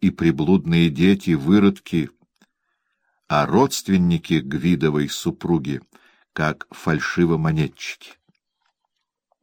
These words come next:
Может быть, таинственно сблизила оскорбленного с оскорбителем и помогла им друг друга простить, грешное для мира,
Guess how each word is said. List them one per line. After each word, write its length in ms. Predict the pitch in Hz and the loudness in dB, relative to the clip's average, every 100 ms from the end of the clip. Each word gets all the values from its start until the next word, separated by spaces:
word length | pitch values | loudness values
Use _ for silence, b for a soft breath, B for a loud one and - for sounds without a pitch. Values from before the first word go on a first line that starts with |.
| _ _ _ _ _ _ _ _ _ _ _ - | _ _ _ _ _ _ _ _ _ _ _ -6
Может 340 | 107 127 131 | 0 2 2
быть, 240 | 113 123 - | 2 2 2
таинственно 720 | 113 123 113 - 110 107 104 | 4 4 2 -2 0 0 -2
сблизила 720 | 90 101 113 98 82 78 73 - - b b b | -4 2 2 4 2 2 0 -6 -20 b b b
оскорбленного 1160 | 82 82 - 95 87 87 104 90 82 78 76 71 | -6 -4 -2 0 2 4 4 4 4 4 2 0
с 140 | - | -2
оскорбителем 1000 | 85 - 87 80 80 95 87 80 69 64 _ b b b b b b | -4 -2 -2 2 2 2 2 0 -2 -6 _ b b b b b b
и 160 | 85 80 | -2 0
помогла 560 | 95 90 90 95 110 | 4 4 4 4 6
им 180 | 101 92 | 4 4
друг 240 | 80 92 76 | 4 2 2
друга 300 | 95 92 92 | 2 2 2
простить, 720 | 92 87 - - 98 - - _ _ _ _ B B | 2 0 -2 0 0 0 -16 _ _ _ _ B B
грешное 640 | 71 87 107 - 101 95 80 | -2 2 4 2 4 4 4
для 220 | 80 80 | 2 2
мира, 440 | 190 214 165 92 | 4 2 0 -2